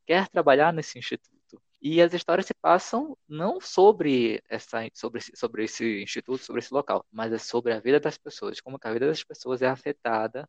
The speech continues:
de quem mora nessa cidadezinha. É interessante. O primeiro episódio, confesso que é lento, demorado, arrastado,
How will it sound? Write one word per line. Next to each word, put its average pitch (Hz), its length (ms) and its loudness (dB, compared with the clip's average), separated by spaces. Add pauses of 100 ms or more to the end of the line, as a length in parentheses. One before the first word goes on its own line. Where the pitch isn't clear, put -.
(120)
de - 80 -20
quem 127 140 -12
mora 117 500 -2
nessa 113 440 -8
cidadezinha. 113 560 -8 (120)
É 160 120 0
interessante. 190 640 -6 (100)
O - 120 -6
primeiro 185 260 0
episódio, 131 680 0 (120)
confesso 139 580 -4
que - 80 -10
é 147 160 -2
lento, 131 500 -2 (220)
demorado, 160 880 2
arrastado, 175 1120 4